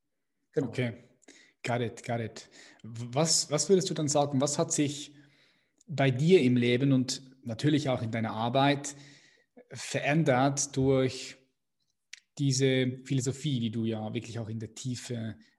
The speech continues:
Speaker 2: studiert hast und durchdringt hast? Kannst du sagen, was sich da verändert hat?
Speaker 1: Alles. <laughs>
Speaker 2: Wie kannst du, wie kannst du das jemandem beschreiben,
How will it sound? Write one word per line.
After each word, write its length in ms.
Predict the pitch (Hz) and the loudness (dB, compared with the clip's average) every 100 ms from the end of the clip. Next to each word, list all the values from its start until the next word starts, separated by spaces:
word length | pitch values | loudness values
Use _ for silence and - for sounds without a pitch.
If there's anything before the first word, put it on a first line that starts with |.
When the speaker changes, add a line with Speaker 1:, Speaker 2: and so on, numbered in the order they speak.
| _ - | _ -18
Speaker 2:
studiert 560 | - 127 113 135 131 117 | -10 -10 -2 0 0 -6
hast 180 | - | -8
und 160 | 113 - | -10 -6
durchdringt 640 | 117 - - 113 127 123 | -8 -8 -10 -2 -2 -2
hast? 420 | 101 92 - - - - - - | -10 -6 -6 -6 -20 -20 -20 -10
Kannst 280 | 127 131 156 | -6 -4 -4
du 40 | |
sagen, 380 | 135 127 135 139 | -2 -2 -2 -4
was 220 | 123 - | -4 -8
sich 360 | - - 131 - | -10 -12 -12 -10
da 380 | 120 120 - - 113 - | -8 -8 -10 -20 -20 -16
verändert 500 | - 113 139 143 147 | -12 -6 -4 -4 -4
hat? 320 | 185 - - _ _ _ _ _ _ _ _ _ _ _ _ _ - - - - | -8 -10 -20 _ _ _ _ _ _ _ _ _ _ _ _ _ -6 -6 -4 -6
Speaker 1:
Alles. 640 | 156 175 202 160 160 - - 165 | 4 8 10 8 6 0 -4 -6
<laughs> 1400 | - 226 233 - - - - - - - 135 - - - | 0 0 2 -2 -6 -6 -12 -16 -16 -10 -4 -4 -4 -2
Speaker 2:
Wie 100 | 151 | 4
kannst 240 | 185 185 | 4 4
du, 160 | 165 151 | 2 2
wie 40 | |
kannst 220 | 180 165 | 2 4
du 40 | 156 | 4
das 140 | 147 | 4
jemandem 300 | 160 143 139 | 4 4 2
beschreiben, 680 | 131 123 131 147 147 135 | 0 2 4 4 2 -2